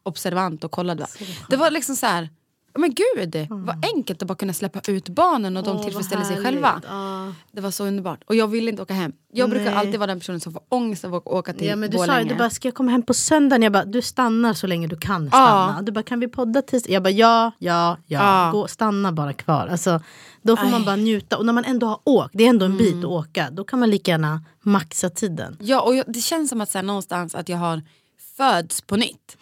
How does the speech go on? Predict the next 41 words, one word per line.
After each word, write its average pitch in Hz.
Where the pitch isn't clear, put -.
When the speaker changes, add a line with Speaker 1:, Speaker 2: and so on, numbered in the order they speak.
Speaker 1:
Jag 294
vet 302
inte 277
hur -
jag -
ska 233
förklara, 294
men 240
tänk -
dig 226
så 285
många 240
dagar 262
av 170
återhämtning. 175
Det 233
är -
inte 233
så -
här 165
en 233
återhämtning 208
någon 196
Speaker 2:
Mm. 202
Speaker 1:
gång 202
i 196
månaden, 220
utan 190
nu 240
är 240
det 214
verkligen 190
så 170
här 165
flera 214
dagar 196
av 170
att 170
så 165
här, 165
Speaker 2:
Mm. 151